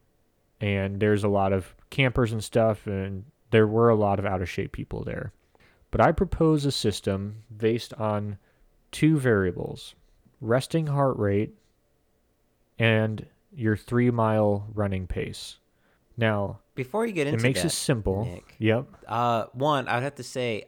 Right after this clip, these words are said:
Speaker 2: I feel like that trail that, uh, for Ru-, for Mount Rushmore, the R V people in my mind immediately are retirees and people overweight.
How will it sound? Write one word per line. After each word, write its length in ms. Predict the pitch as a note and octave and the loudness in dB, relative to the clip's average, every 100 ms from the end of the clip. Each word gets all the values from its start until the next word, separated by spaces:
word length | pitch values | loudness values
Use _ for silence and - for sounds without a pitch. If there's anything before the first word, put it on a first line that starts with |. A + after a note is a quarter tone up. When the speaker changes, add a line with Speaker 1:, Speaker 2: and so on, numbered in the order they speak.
| - | -10
Speaker 2:
I 80 | |
feel 360 | A2 - F#3+ F3+ | -10 -6 -4 -2
like 300 | D3 B2+ - | -2 -4 -6
that 420 | A2 G#2 _ _ | -6 -6 _ _
trail 600 | - - B2+ A#2 G2 F#2+ A#2 | -14 -4 -2 -2 -2 -4 -8
that, 200 | - - | -10 -8
uh, 180 | G#2 G2+ - | -10 -10 -10
for 160 | G#2 | -8
Ru-, 280 | F#2+ G2 - _ _ _ _ _ _ _ _ | -4 -6 -8 _ _ _ _ _ _ _ _
for 160 | - A2+ | -6 -2
Mount 200 | A2 A2 | -2 -2
Rushmore, 540 | G#2+ - G2 F2+ F2 _ _ _ _ _ _ _ _ _ - | -4 -4 -8 -8 -8 _ _ _ _ _ _ _ _ _ -12
the 140 | B2+ | -4
R 160 | D#3+ G3 | 0 0
V 220 | D3+ E3+ | 0 -6
people 400 | D#3 C#3 A2+ G#2 | -4 -8 -6 -6
in 60 | G#2+ | -4
my 140 | A#2 | -4
mind 440 | A#2 A#2 A2 F2+ F#2 | -4 -4 -4 -6 -8
immediately 520 | G#2+ C3+ D3 A#2 G#2 | -6 -6 -4 -6 -4
are 360 | G2+ G2 F#2 - - | -2 -2 -4 -10 -10
retirees 1080 | B2+ C3 C3+ B2 A#2 A2+ F#2+ F2+ - - _ _ - | -10 -6 -6 -4 -4 -6 -8 -12 -16 -20 _ _ -10
and 120 | G#2+ | -10
people 340 | A#2 A2+ A2 G#2 | -10 -10 -8 -6
overweight. 580 | G2 F#2+ F2+ E2 E2 | -6 -6 -6 -6 -8